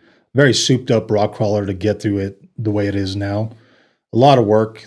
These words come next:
has to go into it. We do have a trestle that needs to be replaced.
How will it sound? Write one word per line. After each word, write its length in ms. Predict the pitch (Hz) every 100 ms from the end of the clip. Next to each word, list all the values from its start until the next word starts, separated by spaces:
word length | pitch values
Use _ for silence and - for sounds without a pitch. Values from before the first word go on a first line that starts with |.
| 147
has 180 | 104 117
to 60 | 110
go 220 | 107 107
into 240 | 104 - 110
it. 140 | 98
We 120 | 107
do 240 | 107 113 113
have 200 | 110 107
a 40 |
trestle 460 | 104 113 104 113 107
that 200 | 101 95
needs 200 | 101 98
to 100 | 98
be 160 | 95 101
replaced. 840 | 98 - 117 98 107 - -